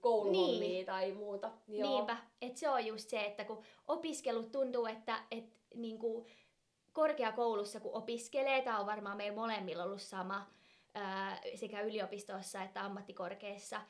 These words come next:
Speaker 2: et tuntuu, että on koko ajan niinku tehtävää, et ei se tekeminen ikinä lopu, et aina
Speaker 1: Mm.
Speaker 2: on se seuraava deadline tai se seuraava
Speaker 1: Mm.
Speaker 2: kurssi, ja etenkin tässä gradussa, kun tää on niin pitkäaikainen työ, ää, niin tuntuu, että se tavallaan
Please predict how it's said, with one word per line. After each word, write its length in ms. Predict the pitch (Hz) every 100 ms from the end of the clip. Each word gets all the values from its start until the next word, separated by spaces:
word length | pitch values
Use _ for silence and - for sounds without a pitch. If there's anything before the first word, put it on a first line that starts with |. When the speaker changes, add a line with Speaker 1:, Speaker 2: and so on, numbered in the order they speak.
| - _
Speaker 2:
et 160 | 226 226
tuntuu, 360 | 330 320 277
että 200 | 254 240
on 60 | 254
koko 240 | 381 415
ajan 220 | 370 226 202
niinku 160 | 196 202
tehtävää, 720 | 214 220 - 208 196 190 208
et 100 | 240 240
ei 160 | 269
se 80 | 311
tekeminen 560 | 330 330 330 240 247 262
ikinä 360 | 277 285 240
lopu, 240 | 202 196 196
et 180 | 196
aina 240 | 247 311 277
Speaker 1:
Mm. 60 |
Speaker 2:
on 80 | 240
se 100 | 233
seuraava 520 | 233 208 202 196 190
deadline 380 | 180 175 202 185
tai 220 | 190 196
se 160 | 196 220
seuraava 440 | 208 220 214 202
Speaker 1:
Mm. 80 | 202
Speaker 2:
kurssi, 420 | 196 190 190 -
ja 100 | 190
etenkin 360 | 190 247 240 240
tässä 180 | 233 -
gradussa, 440 | - 240 226 208
kun 80 | -
tää 100 | 180
on 80 | 185
niin 140 | 185 190
pitkäaikainen 720 | 233 233 - 175 175 190 196
työ, 240 | 226 233 254 262 - - - -
ää, 280 | 220 202 -
niin 260 | 214 202
tuntuu, 380 | 202 214 202 202
että 260 | 190 190 196
se 120 | 202
tavallaan 680 | 196 196 190 190 190 196